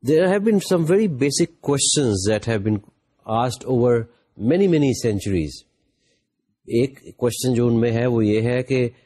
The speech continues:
یہ جو النس ہوتی ہے، is it purely a physical condition؟ I mean, this is a, a very basic question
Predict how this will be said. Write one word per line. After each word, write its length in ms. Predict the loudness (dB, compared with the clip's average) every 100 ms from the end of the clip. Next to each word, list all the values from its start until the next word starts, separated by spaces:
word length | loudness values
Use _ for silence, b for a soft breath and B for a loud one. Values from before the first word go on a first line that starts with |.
| b -6
یہ 160 | -2
جو 100 | 0
النس 540 | -2 -2 0 2 0 0
ہوتی 380 | -4 -2 -2 -2
ہے، 100 | -4 -10 _ _ _ _ -10 -4
is 160 | 0 -2
it 80 | -4 _ _
purely 360 | 0 0 2 2
a 120 | 0 -2
physical 320 | -2 -2 -2 -4
condition؟ 520 | -4 -4 -6 -14 -20 _ _ _ _ _ _ _ _ _
I 80 | -2
mean, 120 | 0
this 180 | 0 2 0
is 60 |
a, 60 | 0 -4 -6
a 100 | -2
very 240 | 2 2
basic 380 | 2 -2 -2 -4
question 460 | -4 -4 -4 -6